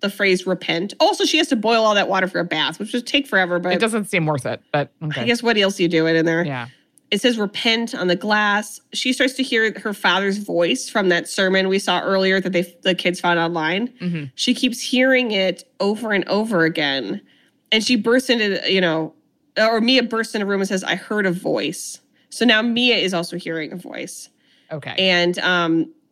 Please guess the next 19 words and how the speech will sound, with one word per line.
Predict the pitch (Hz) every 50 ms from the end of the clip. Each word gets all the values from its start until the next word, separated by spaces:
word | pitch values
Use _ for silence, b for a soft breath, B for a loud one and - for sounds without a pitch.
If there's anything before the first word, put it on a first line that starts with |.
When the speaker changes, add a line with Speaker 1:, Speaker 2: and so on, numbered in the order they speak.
| _ _ -
Speaker 1:
they | - - 196 208
go | 214 220 220
into | 226 214
a |
s-, | 214 214 - - - -
a | 202 196
room | 190 208 214 220 220 214
that | 208 190 -
a | - 190
door | 202 196 185 190 202
keeps | 202 - 220 202 196
popping | - - - 185 190 - 196 185
open. | 180 180 185 - 185 180 180 185 196 - b b b b b b b b - -
Grace | - 214 208 208 202
goes | 208 226 214 208 -
in | 202 196 190
and | 185
she's | 185 202 202
like, | 196 185